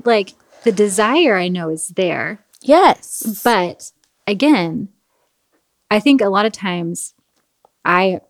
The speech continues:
Speaker 1: I'm guilty of saying this. Like, if I don't feel like being obedient, I'll be obedient. And then the feeling will come afterward. And I think s-, a lot of times that is true. And certainly obedience to the Lord is good.
Speaker 2: Mm-hmm. <laughs>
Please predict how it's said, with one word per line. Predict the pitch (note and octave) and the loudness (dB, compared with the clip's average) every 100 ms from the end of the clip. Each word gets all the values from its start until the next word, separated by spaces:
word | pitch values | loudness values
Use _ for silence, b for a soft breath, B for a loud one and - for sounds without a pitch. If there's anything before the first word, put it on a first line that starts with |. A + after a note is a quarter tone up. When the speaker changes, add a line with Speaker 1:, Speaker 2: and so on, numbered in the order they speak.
| - | -10
Speaker 1:
I'm | D#3+ E3 | -8 -6
guilty | D3+ D3+ E3 | -8 -12 -16
of | - | -16
saying | F#3+ - | -14 -12
this. | F#3 - | -12 -8
Like, | E3 - B B B _ | -8 -8 B B B _
if | A3 G#3+ | -2 0
I | F#3 | 0
don't | G#3 G#3 - - _ | 0 -2 -10 -20 _
feel | D3+ D3+ E3 F3 F#3 | -4 -2 0 -2 -2
like | G3 G#3 G#3+ | -2 -4 -4
being | A#3 A#3 | -2 0
obedient, | A#3+ B3 A#3+ B3+ B3 - | -2 -4 -2 -2 -2 -4
I'll | G#3 | -6
be | F#3 A#3+ B3+ | -4 0 2
obedient. | G#3 F3+ B3 G#3+ F3+ E3+ | 2 0 -2 0 -2 -2
And | F#3+ | -4
then | F#3+ | -4
the | F#3 | -6
feeling | - B3+ B3 A#3+ | -4 -2 2 2
will | A3 | 0
come | - G#3 - | -4 -8 -6
afterward. | F#3 - E3+ D#3+ | -8 -6 -6 -4
And | F#3+ | -4
I | F#3+ | -4
think | G#3 A#3+ G3 | -4 -4 -4
s-, | - - - _ _ _ - | -12 -18 -20 _ _ _ -2
a | |
lot | A3+ G3 | 0 0
of | G3 | -2
times | - F3+ F3+ | -6 -6 -6
that | F3 | -8
is | F3+ | -10
true. | - F3+ - | -8 -8 -6
And | - F#3 E3+ - _ _ - | -4 -4 -4 -12 _ _ -16
certainly | - - F4 B3+ A3 G#3+ | -6 -2 0 2 2 2
obedience | F#3+ F3 F3 E3+ F#3 G3 | 2 -2 -4 -2 -4 -6
to | G3+ | -6
the | F#3 | -6
Lord | F3 D#3+ D#3 - - - | -4 -4 -4 -8 -8 -4
is | G3 E3 _ | -4 -6 _
good. | A#3+ B2+ - _ | 0 0 -4 _
Speaker 2:
Mm-hmm. | A3+ G#3 E3 - | 0 2 -2 -6
<laughs> | _ _ - - - - B3+ - D4 | _ _ -20 -20 -20 -16 -14 -6 -4